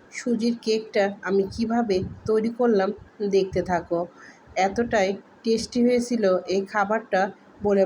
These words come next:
বোঝানো যাবে না। আমার এই রেসিপির এ পর্যন্ত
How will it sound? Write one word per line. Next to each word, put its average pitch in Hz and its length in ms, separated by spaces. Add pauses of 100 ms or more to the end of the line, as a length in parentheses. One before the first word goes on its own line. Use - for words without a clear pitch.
বোঝানো 180 340 (100)
যাবে 165 320
না। 165 60 (640)
আমার 202 260
এই 233 120
রেসিপির 233 440 (220)
এ - 20 (100)
পর্যন্ত 220 360